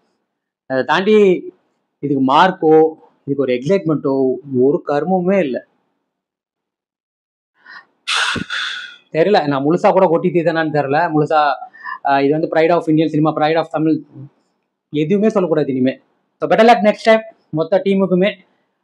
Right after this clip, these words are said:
ஆ, கங்குவா டூவை விட்டுட்டு வேற ப்ராஜெக்ட்ல கா-, concentrate பண்ணி அதை ஹிட் ஆக்குற வழியை பாருங்க. திருப்பி திருப்பி கங்குவா டூன்னு வேணாலும் வந்தீங்க, நல்லா இருக்காதுடா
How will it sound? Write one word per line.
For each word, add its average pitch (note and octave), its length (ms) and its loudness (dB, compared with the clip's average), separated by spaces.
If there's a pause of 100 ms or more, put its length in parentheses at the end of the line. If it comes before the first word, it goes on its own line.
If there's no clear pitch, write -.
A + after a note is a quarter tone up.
(160)
ஆ, D3 40 0 (640)
கங்குவா F#3 260 2 (100)
டூவை G#3+ 200 4
விட்டுட்டு E3+ 260 0 (120)
வேற F3+ 100 6 (100)
ப்ராஜெக்ட்ல F#3 440 0
கா-, D3+ 260 2
concentrate D#3 400 -6
பண்ணி F3+ 140 -4 (100)
அதை D#3+ 180 -4
ஹிட் E3 160 -6
ஆக்குற D#3 180 -4
வழியை C#3 180 -2
பாருங்க. D#3+ 200 -6 (120)
திருப்பி A#3 340 0
திருப்பி A3 200 -2 (100)
கங்குவா A3+ 400 0
டூன்னு G3+ 160 0
வேணாலும் F#3+ 240 0
வந்தீங்க, F#3 280 0 (960)
நல்லா E3 180 0
இருக்காதுடா D#3 340 -2